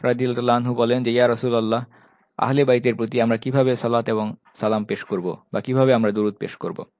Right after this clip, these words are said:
তখন রাসূলুল্লাহ সাল্লাল্লাহু আলাইহি সাল্লাম বললেন যে, "তোমরা এই কথা বলো, যে কথাটি আমরা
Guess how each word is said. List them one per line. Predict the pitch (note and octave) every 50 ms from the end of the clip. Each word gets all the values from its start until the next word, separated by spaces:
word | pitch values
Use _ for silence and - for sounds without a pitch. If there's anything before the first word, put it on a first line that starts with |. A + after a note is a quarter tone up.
| _ _ _ _ _ _ _ _ - _ - _ _ _ -
তখন | C3 B2 - D3+ D3
রাসূলুল্লাহ | C#3 C3 C3 D#3 D3+ D3+ C#3+ C3+ C3+ C3+ - - -
সাল্লাল্লাহু | - - B2 B2 B2 B2 A#2+ A#2 B2
আলাইহি | A#2+ A#2 A2+
সাল্লাম | A2+ - A#2+ A2+ A2 G#2+ G#2+ G#2
বললেন | A2 G#2+ A2 A#2+ C#3 C#3+ C3+
যে, | B2+ A2+
"তোমরা | - A2+ A2 A2 A2 A2+ A#2+ - - _ _ _ _ _
এই | C#3 A#2+ A#2
কথা | - A#2 - B2 A2+
বলো, | G#2+ G#2 F#2+ E2 - - _ _ _ - G#2+
যে | G2+ A#2 A#2
কথাটি | A#2+ B2 - B2+ A#2 B2+ A#2
আমরা | A2+ A2 A2+